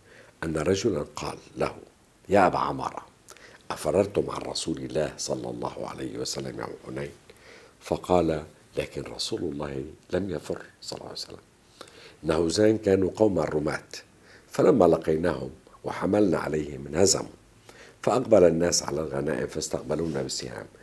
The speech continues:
فانهزم الناس، فلقد رأيت رسول الله صلى الله عليه وسلم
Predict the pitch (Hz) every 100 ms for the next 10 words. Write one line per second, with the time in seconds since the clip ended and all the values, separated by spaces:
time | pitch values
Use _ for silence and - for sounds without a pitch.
0 | - - 113 107 95 78 52 50 - -
1 | - - - - - - - 110 87 85
2 | - 95 - 67 69 - 104 71 71 64
3 | 67 - 76 67 71 - 57 - 76 64
4 | 58 - 80 -